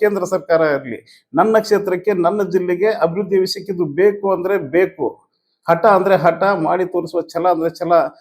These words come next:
ಅನ್ನೋದನ್ನ ರಾಜಕಾರಣದಲ್ಲಿ ನಿರೂಪಣೆ ಮಾಡಿದಂತ ಈ ರಾಜ್ಯದ ಹೆಮ್ಮೆಯ ಒಬ್ಬ ರಾಜಕೀಯ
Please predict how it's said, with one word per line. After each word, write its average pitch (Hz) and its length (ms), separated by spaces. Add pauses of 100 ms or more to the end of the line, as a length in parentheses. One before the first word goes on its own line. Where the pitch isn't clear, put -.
(200)
ಅನ್ನೋದನ್ನ 165 360 (340)
ರಾಜಕಾರಣದಲ್ಲಿ 160 800 (120)
ನಿರೂಪಣೆ 170 460
ಮಾಡಿದಂತ 156 500 (240)
ಈ 156 120
ರಾಜ್ಯದ 160 500 (220)
ಹೆಮ್ಮೆಯ 170 420 (220)
ಒಬ್ಬ 147 260
ರಾಜಕೀಯ 165 680